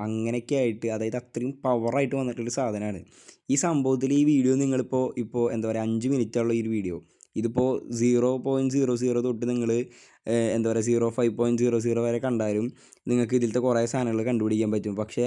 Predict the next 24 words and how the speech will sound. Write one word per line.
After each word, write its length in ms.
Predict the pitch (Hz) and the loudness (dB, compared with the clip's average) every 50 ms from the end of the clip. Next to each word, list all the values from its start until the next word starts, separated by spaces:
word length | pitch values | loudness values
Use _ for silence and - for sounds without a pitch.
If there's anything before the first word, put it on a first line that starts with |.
| 120 | -2
നിങ്ങൾ 260 | 117 113 113 110 110 113 | -2 -2 -2 -2 -2 -2
കണ്ടുപിടിക്കുന്നത് 580 | 120 139 135 123 120 123 120 113 123 120 120 127 | 0 0 0 0 0 0 0 -2 -2 -2 -2 -2
ഒന്നല്ല 360 | 127 117 110 120 127 120 113 110 | -2 -2 -2 -2 0 0 0 0
ഇതിൻ്റെ 260 | 113 117 110 107 110 | 0 -2 -2 -2 -2
മെയിൻ 200 | 110 113 107 107 | -2 -2 -2 -2
ഹൈലൈറ്റ് 440 | 120 127 117 110 104 101 98 98 107 | -2 -2 -4 -4 -4 -4 -4 -4 -4
എന്നുള്ളത് 260 | 107 110 104 107 107 | -4 -4 -4 -4 -4
ഞാൻ 140 | 107 107 107 110 | -4 -4 -4 -4
നൂറ് 220 | 113 113 117 120 127 | -4 -2 -2 -2 -2
ശതമാനം 300 | 135 135 123 123 127 120 | -2 -2 -2 -2 -2 -2
എഴുതി 220 | 110 104 104 113 110 - | -2 -2 -2 -4 -4 -4
ഒപ്പിട്ട് 360 | 117 104 95 - - 131 117 117 | -8 -8 -8 -4 -6 -2 -2 0
തരാൻ 220 | 110 104 104 101 | -2 -2 -4 -4
വേണമെങ്കിൽ. 320 | 101 98 95 92 87 - - - - - - - _ _ - | -6 -6 -8 -8 -10 -10 -12 -18 -20 -20 -20 -20 _ _ -6
കാരണം 360 | - 113 117 117 123 135 135 123 - | -2 -2 0 0 -2 -4 -4 -4 -4
ഇതിൽ 220 | 123 117 123 123 135 | -4 -2 0 0 2
നിങ്ങൾക്ക് 580 | 139 139 135 127 123 123 123 127 123 - - 139 | 2 2 2 2 2 2 0 0 -2 -4 -6 -4
കണ്ടുപിടിക്കാൻ 680 | 131 147 135 123 120 117 123 131 127 120 120 123 120 120 120 | -2 0 0 0 0 0 0 0 -2 -2 -2 -2 -2 -2 -2
പറ്റണേക്കാട്ടും 720 | 123 120 - - 110 110 107 104 104 107 104 98 - 113 117 104 | -4 -4 -6 -6 -6 -4 -4 -4 -2 -4 -4 -4 -4 -4 -4 -2
ഒരുപാട് 600 | 95 95 107 107 101 101 113 110 113 117 117 117 131 | -2 -4 -4 -4 -4 -4 -2 -2 0 0 0 -2 -2
സർപ്രൈസസ് 640 | - 139 131 120 - - 110 107 107 110 104 - - | -4 -6 -6 -6 -6 -4 -4 -4 -4 -6 -8 -6 -4
ഈ 60 | 117 | -4
വണ്ടിയിൽ 300 | 113 117 113 107 104 107 113 | -2 -2 -2 -2 -2 0 0
ഒളിഞ്ഞിരിക്കുന്നുണ്ട്. 600 | 113 107 107 113 117 113 98 107 104 95 85 | 0 0 0 0 0 -2 -2 -2 -4 -4 -4